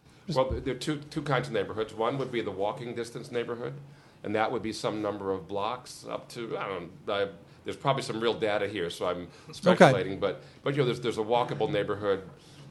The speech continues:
Speaker 1: half a mile, three, four blocks is one kind of a neighborhood, you know, uh, five, ten minute walk is one thing, fifteen, twenty minute walk kinda gets toward the edge of that.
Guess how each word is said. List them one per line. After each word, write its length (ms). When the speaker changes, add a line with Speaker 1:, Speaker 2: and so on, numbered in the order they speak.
Speaker 1:
half 280
a 40
mile, 640
three, 200
four 200
blocks 320
is 120
one 220
kind 220
of 80
a 40
neighborhood, 580
you 200
know, 60
uh, 120
five, 240
ten 180
minute 160
walk 260
is 100
one 220
thing, 280
fifteen, 640
twenty 260
minute 260
walk 320
kinda 160
gets 220
toward 280
the 160
edge 200
of 100
that. 240